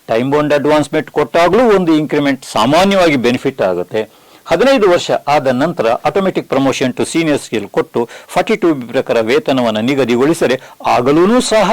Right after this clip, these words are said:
ಸಾಮಾನ್ಯವಾಗಿ ಒಂದು ಇನ್‌ಕ್ರಿಮೆಂಟ್ ಬೆನಿಫಿಟ್ ಆಗುತ್ತೆ. ನೆಕ್ಸ್ಟ್, ಅವುಗಳನ್ನು ಹೊರತುಪಡಿಸಿ ಇದು ಬಡ್ತಿ ಇಲ್ಲದೆ ಮತ್ತೆ ಹದಿನೈದು ವರ್ಷ ಆದ್ಮೇಲೆ ಮತ್ತೆ ಇನ್ನೊಂದು ಐದು ವರ್ಷ ಬಡ್ತಿ ಇಲ್ಲ,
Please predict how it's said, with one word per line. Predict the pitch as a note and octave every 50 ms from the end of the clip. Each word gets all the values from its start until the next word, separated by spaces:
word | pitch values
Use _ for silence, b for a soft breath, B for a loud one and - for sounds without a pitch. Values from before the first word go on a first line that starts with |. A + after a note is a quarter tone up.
| B3
ಸಾಮಾನ್ಯವಾಗಿ | A3+ - - C#3 B2 B2+ B2+ B2 B2 A#2+ A#2 A2+ A2+ A2+ A#2+ C3+
ಒಂದು | F#3 D#3+ B2 A#2 A#2+ A#2 A#2
ಇನ್‌ಕ್ರಿಮೆಂಟ್ | A2+ G#2 G#2 A2 A2 - A#2 A#2 A#2 A#2 C3 D3 -
ಬೆನಿಫಿಟ್ | C#3+ G2+ D#2+ G2+ G#2+ A#2+ A2 - - E3 - - - - - _ -
ಆಗುತ್ತೆ. | - A#2+ A2+ A2+ A2 G2+ G2 G2 F#2 - _ _ _ - G#2 G#2 G2+ F#2 D#2+ D2+ - _ _ _ _ _ _ _ _ _ B B B B B B B D#3 D#3 D3+
ನೆಕ್ಸ್ಟ್, | D3 A#2 - - - - _ B B B B B B B B B B B B B
ಅವುಗಳನ್ನು | - F#3+ A3+ B3 A#3+ G#3+ G#3 G3 G3 F#3 F#3 F3
ಹೊರತುಪಡಿಸಿ | - - F#3 G#3+ - - B3 F3+ - F3+ E3+ F3+ F3 - A3+ F3 F3 G3 - - -
ಇದು | G#3+ G#3+ F#3 B2 A2 - - b b b b b b b b - B2 A2
ಬಡ್ತಿ | A#2+ F#3+ G3+ G3 - - D4 D4 C4
ಇಲ್ಲದೆ | A#3+ G#3+ G3+ F#3 F3+ D#3+ D#3+ E3+ E3+ E3+ E3+ F3 E3+
ಮತ್ತೆ | E3+ - _ _ - - G3+ - - - A#2+
ಹದಿನೈದು | - - D#3+ F3 G3 F#3+ E3+ F3
ವರ್ಷ | E3+ - - -
ಆದ್ಮೇಲೆ | D#3 D#3 D#3 D3+ F3 F#3+ E3 D3+ D3
ಮತ್ತೆ | C#3+ D#3 D#3 - - - F3 E3 D3 D3 _ -
ಇನ್ನೊಂದು | D3 D#3 D#3+ D#3+ D#3 C#3+ C#3+
ಐದು | C#3+ C#3+
ವರ್ಷ | C#3+ C3+ - -
ಬಡ್ತಿ | D#3+ C3 G#2+ B2+ B2 A#2 - D3+ C#3 C#3
ಇಲ್ಲ, | D#3+ D#3+ C#3 G2+